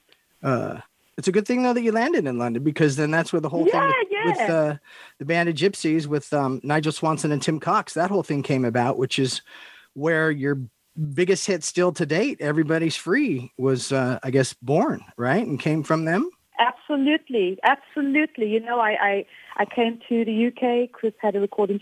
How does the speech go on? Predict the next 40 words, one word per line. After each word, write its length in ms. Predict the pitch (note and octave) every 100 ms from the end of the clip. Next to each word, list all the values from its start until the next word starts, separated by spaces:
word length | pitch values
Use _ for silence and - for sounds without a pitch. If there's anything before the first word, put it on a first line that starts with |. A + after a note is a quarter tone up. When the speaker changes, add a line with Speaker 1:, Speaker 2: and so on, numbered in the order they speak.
| -
Speaker 2:
studio, 560 | A3+ A3 A3+ G#3+ A3 - - - - - -
and 280 | G3 F#3+
we 440 | F#3 G3 F#3+ F#3+ - _ -
started 280 | A3+ G#3 G3
recording 440 | G#3 - G#3 G#3+
material 800 | A3 - A#3+ A3 A3 A3 G#3+ G#3
that 160 | F#3+ - -
I 100 | G3
was 200 | F#3+ F#3 -
actually 320 | G3+ A3 G3+
releasing 540 | G3 G3+ G3+ - G3
back 220 | F#3+ G3 -
home 260 | G3 F#3
in 240 | F#3 F3+ -
Zimbabwe 500 | F#3+ F#3 F#3 F#3+ F#3
and 220 | G#3+ A#3+ A#3
South 100 | G#3
Africa, 480 | F#3 F#3+ G3+ F#3+ F3 - - - - -
and 240 | F#3 F#3 -
sending 460 | A#3 G#3+ G#3 G3+ G3+
that 180 | - F#3+ -
same 140 | G#3
material 580 | G3 - G3 F#3+ F#3 F#3 - _ -
around 320 | F#3 F#3+ G3
to 80 | -
the 100 | F#3+
record 280 | F3+ F#3 F#3+
labels, 480 | F#3 G3+ A#3 F3+ F3 -
trying 220 | - F#3+
to 80 | F#3
get 160 | F#3+ F3
a 40 | -
deal, 360 | A3 A#3 F3+ F#3 _ _ - -
you 80 |
know. 260 | F#3+ F#3+ G3
And 200 | - G3+
I 40 |
remember 680 | G3 G#3 G#3 G#3 G#3+ G#3+ G3+ -
I 120 | F#3
got 220 | - F#3+